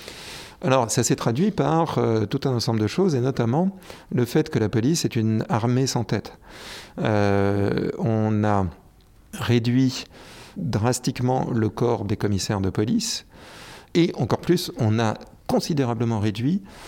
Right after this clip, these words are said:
cette hiérarchie intermédiaire qui sont les officiers de police.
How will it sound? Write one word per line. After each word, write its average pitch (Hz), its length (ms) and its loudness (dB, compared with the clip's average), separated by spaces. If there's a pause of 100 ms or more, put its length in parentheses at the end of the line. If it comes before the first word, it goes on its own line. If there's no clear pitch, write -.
(240)
cette - 380 -4
hiérarchie 113 680 0
intermédiaire 120 600 2
qui 131 100 0
sont 147 260 0
les 117 460 2
officiers 131 460 2
de - 60 -14
police. - 440 -4